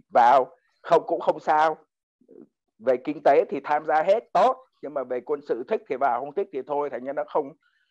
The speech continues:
cần, nó không phải là một cái, cái bilateral hay là một cái hiệp ước liên minh quân sự. Thành ra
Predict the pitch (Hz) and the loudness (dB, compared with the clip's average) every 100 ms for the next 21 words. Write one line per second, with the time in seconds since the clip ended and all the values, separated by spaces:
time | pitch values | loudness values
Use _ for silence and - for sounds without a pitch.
0 | _ - 123 117 110 131 - 151 135 110 | _ -2 0 0 -4 -4 -2 -4 -2 -2
1 | 85 104 113 113 147 147 156 143 131 131 | -2 -4 -6 -6 -6 -6 -6 0 4 4
2 | 135 143 - 131 131 131 117 104 - - | 4 2 -2 -2 0 -2 -4 -6 -8 -2
3 | 131 - 175 214 175 143 135 135 127 139 | -2 0 0 0 0 -6 -2 -4 -4 -6
4 | 120 - 117 - 107 113 123 | -6 -4 -6 -6 -10 -8 -10